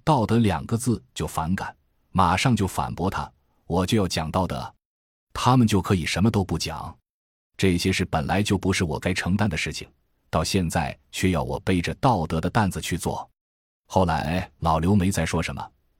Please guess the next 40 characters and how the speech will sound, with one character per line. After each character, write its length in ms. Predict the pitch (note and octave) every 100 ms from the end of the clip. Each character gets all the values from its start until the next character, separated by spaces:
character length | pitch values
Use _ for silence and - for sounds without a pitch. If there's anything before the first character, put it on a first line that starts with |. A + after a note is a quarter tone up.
| _
接 180 | - A2
下 140 | F#2+
来 140 | D#2+ D#2
的 80 |
事 160 | E2 D#2
情 200 | D#2+ - - _
大 260 | G2 F#2 D#2+
多 180 | F#2+
都 160 | F#2+ G2+
是 140 | F2+
由 180 | D#2+ F#2+
着 120 | G2
我 160 | F#2 C2+
自 200 | - G#2+
己 140 | -
的 100 | -
性 220 | D2+ A2+ F2
子 140 | D#2+
在 160 | D#2+ D#2+
做。 280 | D#2 - - _ _ _ _ _
在 160 | - G#2
我 140 | F2 F2+
认 160 | F#2
为 320 | D#2 D2 C#2 - _
做 180 | - F#2+
得 80 |
差 260 | D#2 - F#2+
不 80 | F2+
多 160 | A2
了， 120 | G2 D#2+
该 160 | F#2
离 180 | E2+ A2+
开 140 | -
的 100 | E2
时 160 | D2 -
候， 220 | - - _ _
我 180 | D2 D#2
才 140 | -
知 160 | D#2 D#2+
道 220 | - -